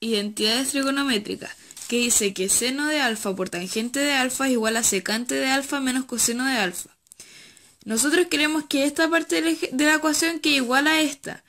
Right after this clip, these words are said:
entonces, o viceversa. Entonces, para lograr esto necesitamos las siguientes propiedades, que dice seno al cuadrado de alfa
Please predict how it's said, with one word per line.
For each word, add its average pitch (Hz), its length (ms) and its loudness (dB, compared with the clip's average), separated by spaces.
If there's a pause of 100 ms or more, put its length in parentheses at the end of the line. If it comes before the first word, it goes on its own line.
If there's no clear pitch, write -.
(200)
entonces, 247 400 -2 (240)
o 202 320 -2
viceversa. 220 760 0 (280)
Entonces, 254 400 0
para 262 220 2
lograr 226 340 2
esto 302 320 0
necesitamos 240 640 -2
las 262 120 -2
siguientes 285 880 0 (540)
propiedades, 269 680 0
que 202 120 -4
dice 214 400 -2 (180)
seno 294 320 0
al 311 100 0
cuadrado 233 680 2
de 220 180 0
alfa 214 580 -2